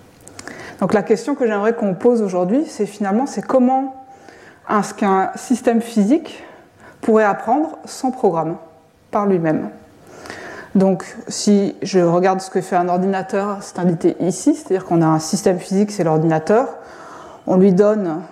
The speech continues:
par ses entrées des données, euh, les sorties donnent le résultat, euh, et puis on a un programme qui va lui permettre d'apprendre. Et la question que je pose, c'est est-ce qu'on pourrait réussir à avoir un système physique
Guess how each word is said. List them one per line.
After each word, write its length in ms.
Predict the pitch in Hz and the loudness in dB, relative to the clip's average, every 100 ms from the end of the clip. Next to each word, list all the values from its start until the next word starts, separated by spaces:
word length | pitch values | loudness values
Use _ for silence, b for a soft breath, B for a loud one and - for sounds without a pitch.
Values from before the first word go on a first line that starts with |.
| - | -6
par 120 | 190 | -6
ses 200 | 185 185 | -4 -4
entrées 320 | 180 180 196 175 | -4 -2 0 2
des 120 | 160 | 2
données, 540 | 156 156 196 285 294 B B B B | 2 2 4 2 0 B B B B
euh, 280 | 185 165 165 | -4 0 2
les 100 | 175 | 2
sorties 640 | - 190 - - 208 202 | 2 -2 -4 0 2 4
donnent 240 | 180 185 185 | 2 2 2
le 80 | |
résultat, 560 | 165 160 156 - 185 277 311 - - B B B B B B - | 2 0 -2 0 2 2 -2 -6 -20 B B B B B B 0
euh, 380 | 170 165 156 - | 2 2 2 2
et 80 | 175 | 0
puis 300 | - - 226 | 0 0 2
on 140 | 190 | 2
a 40 | 165 | 2
un 140 | 165 | 0
programme 720 | 160 220 180 151 180 208 - - - - | 2 2 2 0 -4 -4 -10 -14 -18 -12
qui 160 | - | -4
va 200 | 175 175 | 0 2
lui 120 | 196 165 | 0 -2
permettre 340 | 165 160 185 | -2 -2 0
d'apprendre. 460 | 160 156 - 64 185 B B B B B B B | -2 -4 -8 -8 -10 B B B B B B B
Et 40 | 180 | 0
la 120 | 175 | 2
question 260 | 190 220 | -2 -2
que 80 | 196 | -2
je 80 | 170 | -2
pose, 240 | 165 294 | -2 -2
c'est 340 | 294 208 214 - | -2 -4 -2 -2
est-ce 140 | 233 | 0
qu'on 140 | 277 226 | 0 0
pourrait 340 | 247 220 214 | 2 2 4
réussir 440 | 208 208 - 240 | 2 0 0 0
à 40 | 190 | 2
avoir 240 | 185 180 | 2 2
un 140 | 165 160 | 0 -4
système 320 | - 214 190 | -4 -2 -2
physique 560 | - 175 285 - - | 0 2 2 0 -10